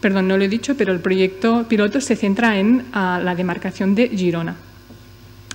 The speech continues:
En las carnicerías donde se comercializa este producto,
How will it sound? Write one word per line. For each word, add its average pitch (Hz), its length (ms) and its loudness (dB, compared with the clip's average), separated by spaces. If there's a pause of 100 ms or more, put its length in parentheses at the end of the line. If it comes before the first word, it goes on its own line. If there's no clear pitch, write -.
(800)
En 247 320 8
las 247 180 4
carnicerías 247 720 4
donde 247 420 6
se 240 220 4
comercializa 233 640 6
este 262 220 4
producto, 277 760 2